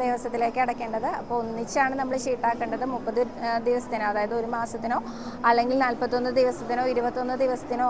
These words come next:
അങ്ങനെ നമുക്ക് എത്ര, ആ, സാധിക്കുമോ അത്രയും നമുക്ക് അഡ്വാൻസ് ബുക്കിംഗ് കൗണ്ടറിൽ വെച്ച് ഷീട്ട്, ഷീട്ടാക്കാൻ പറ്റും. അതല്ലെങ്കിൽ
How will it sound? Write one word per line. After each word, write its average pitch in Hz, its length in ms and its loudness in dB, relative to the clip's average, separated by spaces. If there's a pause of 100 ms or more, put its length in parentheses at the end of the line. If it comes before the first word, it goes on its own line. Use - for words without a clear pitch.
(120)
അങ്ങനെ 233 240 -2 (160)
നമുക്ക് 240 320 -2 (160)
എത്ര, 247 100 -10 (500)
ആ, 233 40 2 (220)
സാധിക്കുമോ 247 500 4 (140)
അത്രയും - 220 -2 (520)
നമുക്ക് 247 220 2 (100)
അഡ്വാൻസ് 254 460 2
ബുക്കിംഗ് 269 340 2
കൗണ്ടറിൽ 226 500 4
വെച്ച് 240 200 -2 (340)
ഷീട്ട്, 240 260 0 (160)
ഷീട്ടാക്കാൻ 233 480 2
പറ്റും. 294 300 0
അതല്ലെങ്കിൽ 285 400 -2